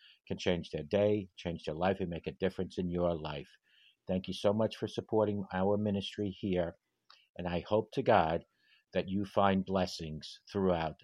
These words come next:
the rest of your life with Jesus Christ. May God bless you and have a great, great day. Take good care, and remember, God truly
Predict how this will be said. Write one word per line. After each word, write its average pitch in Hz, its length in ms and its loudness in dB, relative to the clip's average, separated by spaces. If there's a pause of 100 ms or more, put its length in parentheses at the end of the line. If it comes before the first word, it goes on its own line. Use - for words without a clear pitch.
(120)
the 98 80 -2
rest 87 280 0
of 85 80 -4
your 95 160 4
life 82 340 -2 (180)
with 92 140 -2
Jesus 80 440 -8
Christ. - 540 -8 (500)
May 82 100 -4
God 85 260 0
bless 101 260 2
you 104 220 -2 (160)
and 82 120 -14
have 87 220 -2
a 76 160 -6
great, 95 360 0 (180)
great 85 280 -2 (160)
day. 71 320 -8 (460)
Take 92 160 -2
good 104 180 -4
care, 92 380 2 (100)
and 92 120 -4
remember, 80 480 -2 (160)
God 73 360 -2 (220)
truly 76 500 -4